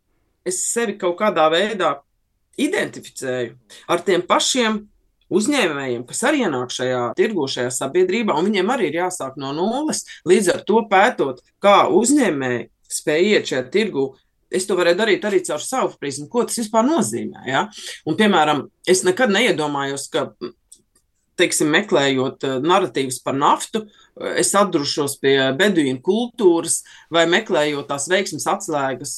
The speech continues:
eh, kā iet tirgu, es atdošos pie uzticēšanās vai cienījamības jautājumiem. Es vispār nebiju nolēmusi fokusēties uz,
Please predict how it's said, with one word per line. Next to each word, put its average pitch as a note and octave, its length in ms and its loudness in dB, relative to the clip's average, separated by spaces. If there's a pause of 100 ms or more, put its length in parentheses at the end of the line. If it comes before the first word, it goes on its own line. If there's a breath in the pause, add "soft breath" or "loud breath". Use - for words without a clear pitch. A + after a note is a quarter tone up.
eh, C3+ 480 -4 (280)
kā F3 200 6
iet G#3 320 6
tirgu, F#3+ 300 0
es C#3+ 140 -6
atdošos C#3+ 640 -4
pie C#3 140 0
uzticēšanās D3 840 -2
vai C3+ 100 -4
cienījamības C#3+ 800 0
jautājumiem. D3 720 0 (180 loud breath)
Es - 180 2
vispār E3+ 320 0
nebiju E3+ 360 2
nolēmusi C#3+ 540 -2
fokusēties C#3+ 760 -4
uz, B2 100 -6